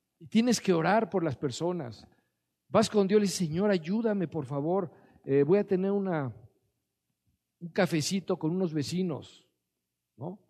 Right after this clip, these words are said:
Entonces, van a la casa, "Por favor, mueve sus corazones para que te conozcan". En fin,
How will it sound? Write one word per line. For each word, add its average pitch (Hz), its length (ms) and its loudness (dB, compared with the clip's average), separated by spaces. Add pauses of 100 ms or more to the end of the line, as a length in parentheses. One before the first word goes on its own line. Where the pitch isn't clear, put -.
(460)
Entonces, 127 280 -8
van 170 200 4
a 214 80 2
la 180 120 2
casa, 185 480 -2
"Por 165 160 -4
favor, 175 300 0
mueve 226 300 -2
sus - 180 -6
corazones 185 540 -2
para 156 200 -4
que 151 100 -8
te 147 120 -8
conozcan". 160 480 -4
En 156 120 -2
fin, 220 260 -2